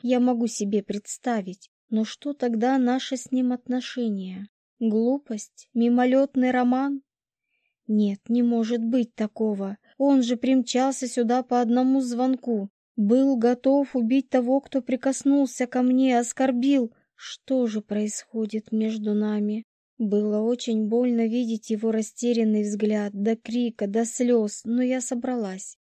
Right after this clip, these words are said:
понимая, что моя истерика ничего не решит, может лишь навредить малышу.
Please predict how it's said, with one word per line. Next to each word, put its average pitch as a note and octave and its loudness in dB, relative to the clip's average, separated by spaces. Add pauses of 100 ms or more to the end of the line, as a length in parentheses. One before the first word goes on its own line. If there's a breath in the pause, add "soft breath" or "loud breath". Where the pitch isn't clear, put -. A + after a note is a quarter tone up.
(100)
понимая, A3+ 4
что A3+ -4
моя A3+ 2
истерика A#3+ -2
ничего B3 0
не B3 4
решит, A#3 -6 (320)
может B3+ 2
лишь C4 2
навредить A#3 0
малышу. A3+ -2